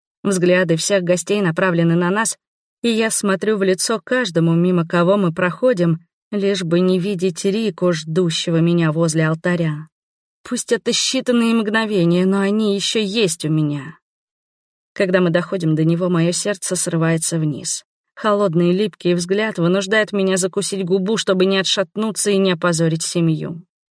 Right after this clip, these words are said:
Аделина говорила, что Рико считается завидным женихом, но я бы с радостью отдала свое место любой девушке, которая только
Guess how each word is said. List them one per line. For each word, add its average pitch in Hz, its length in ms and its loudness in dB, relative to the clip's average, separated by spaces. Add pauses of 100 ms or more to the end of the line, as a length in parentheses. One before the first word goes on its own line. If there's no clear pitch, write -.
(400)
Аделина 202 460 2
говорила, 160 480 0
что - 180 -2
Рико 170 260 -4
считается 180 540 -2
завидным 165 520 0
женихом, 147 600 -10 (440)
но 233 140 2
я 220 160 2
бы 208 100 0
с - 100 -2
радостью 190 480 0
отдала 196 320 2
свое 185 340 0
место 220 360 -2
любой 214 400 2
девушке, 185 480 -2
которая 214 380 -2
только 214 340 -4